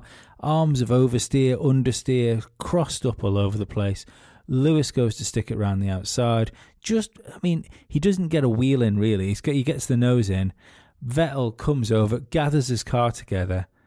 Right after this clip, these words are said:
Lewis has to back out. Now, I've got issues. L-, Vettel would then go on to get a five-second te-, a time penalty. Now, there's been many different people talking to me about this,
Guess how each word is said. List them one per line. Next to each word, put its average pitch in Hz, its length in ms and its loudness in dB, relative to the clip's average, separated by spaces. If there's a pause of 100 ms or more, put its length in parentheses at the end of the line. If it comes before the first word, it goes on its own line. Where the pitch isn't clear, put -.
(640)
Lewis 127 360 0
has 98 140 -6
to 104 100 -6
back - 280 -6
out. 82 240 -6 (400)
Now, 113 360 0 (1300)
I've - 140 -14
got - 160 -4
issues. 104 640 -4 (1120)
L-, 139 80 0
Vettel 147 560 -2
would 139 200 0
then 127 200 2
go 113 140 2
on 113 100 0
to 104 100 -4
get 85 120 -6
a - 40 -4
five-second 107 680 -2
te-, 107 120 -2 (220)
a 117 140 -4
time 101 320 -2
penalty. 87 520 -6 (560)
Now, 95 340 -6 (160)
there's 107 140 -4
been 98 520 -4 (160)
many 127 380 2
different 120 460 -2
people 107 240 -2
talking 101 340 -2
to 92 160 -4
me 90 140 -4
about 85 240 -8
this, - 400 -12